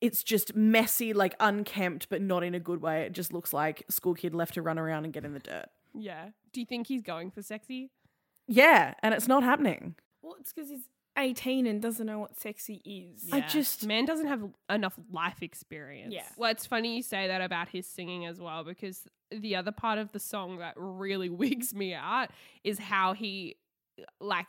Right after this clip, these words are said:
Speaker 2: has these incredibly high notes that he sings just interspersed. And I think that's the part that it's like nails on a chalkboard for me. Every time I'm like, "Oh, no, like, why are
Speaker 1: Even
Speaker 2: you
Speaker 1: in the
Speaker 2: doing that?"
Speaker 1: recording, he,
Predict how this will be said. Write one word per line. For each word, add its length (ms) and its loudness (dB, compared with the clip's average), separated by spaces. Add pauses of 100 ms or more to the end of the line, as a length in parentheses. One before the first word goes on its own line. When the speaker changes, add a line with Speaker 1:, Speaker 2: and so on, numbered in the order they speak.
(140)
Speaker 2:
has 260 2
these 220 -4
incredibly 800 0
high 300 -6
notes 580 -10
that 160 -4
he 160 -10
sings 600 -8
just 220 -10
interspersed. 800 -10 (420)
And 220 4
I 120 2
think 260 -4
that's 240 -4
the 100 0
part 440 -2
that 200 -2 (480)
it's 240 -2
like 400 0
nails 380 0
on 100 2
a 60 0
chalkboard 680 -6
for 120 0
me. 380 0 (320)
Every 240 4
time 280 2
I'm 120 4
like, 140 -2 (200)
"Oh, 640 8
no, 680 0
like, 200 -10
why 240 -2
are 40 6
Speaker 1:
Even 200 6
Speaker 2:
you 80 4
Speaker 1:
in 60 4
the 80 4
Speaker 2:
doing 180 8
that?" 60 -4
Speaker 1:
recording, 540 8
he, 400 0